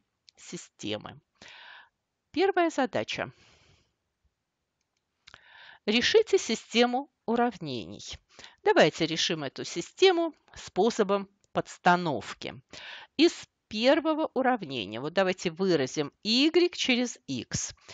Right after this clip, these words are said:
Y равен восемь минус два икс. Вот. А теперь во второе уравнение, вот сюда вместо y мы подставим вот это выражение.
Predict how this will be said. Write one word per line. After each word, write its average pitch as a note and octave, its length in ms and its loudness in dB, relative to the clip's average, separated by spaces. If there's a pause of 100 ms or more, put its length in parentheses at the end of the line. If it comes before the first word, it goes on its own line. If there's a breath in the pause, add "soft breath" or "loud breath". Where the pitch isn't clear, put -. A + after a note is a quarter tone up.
(260 loud breath)
Y D#4+ 420 4
равен F3 400 6
восемь F4+ 720 2
минус B3+ 420 -2
два F3 200 2
икс. - 480 -10 (360)
Вот. - 360 -20
А G#3 120 4
теперь G#4+ 440 2 (140)
во D4+ 160 -2
второе G#3+ 640 -2
уравнение, F3+ 800 -2
вот F3+ 180 -14
сюда F#3 320 -2
вместо F3+ 540 -4 (120)
y A#3+ 480 -2 (300 soft breath)
мы F3+ 140 -6
подставим A3+ 800 0
вот - 280 -14
это D3 320 0
выражение. E3 760 -8